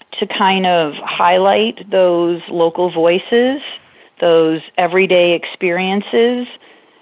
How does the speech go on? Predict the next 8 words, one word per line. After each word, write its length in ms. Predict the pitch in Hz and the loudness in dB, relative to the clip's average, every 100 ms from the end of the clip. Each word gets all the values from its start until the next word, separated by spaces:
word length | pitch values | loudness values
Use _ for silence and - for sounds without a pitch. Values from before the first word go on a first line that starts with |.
| _ | _
and, 400 | 214 196 190 185 | -2 0 2 2
um, 480 | 180 180 180 180 180 - - _ - | 4 4 2 0 -6 -12 -20 _ -4
I 640 | 165 175 190 202 190 - - _ _ _ _ - | 0 2 2 0 -2 -6 -10 _ _ _ _ -10
love 480 | 175 180 180 156 143 | -2 2 4 2 -2
that 240 | 151 151 - | -6 -6 -4
part 260 | - 147 | -4 -4
of 120 | 139 - | -4 -6
public 320 | 147 113 | -6 -4